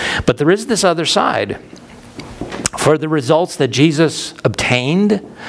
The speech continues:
for the results that Jesus accomplished to be applied to your life, to your eternity, you have to make a choice to repent, uh,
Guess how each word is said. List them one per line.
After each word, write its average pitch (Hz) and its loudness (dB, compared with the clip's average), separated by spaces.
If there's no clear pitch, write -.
for 123 4
the 123 2
results 135 2
that 135 0
Jesus 139 2
accomplished 170 0
to 139 4
be 131 6
applied 143 0
to 143 0
your 131 4
life, 160 -2
to - 0
your 120 4
eternity, 160 0
you 151 4
have 127 0
to - 0
make 120 2
a - -4
choice - 0
to - 0
repent, 120 -2
uh, 110 0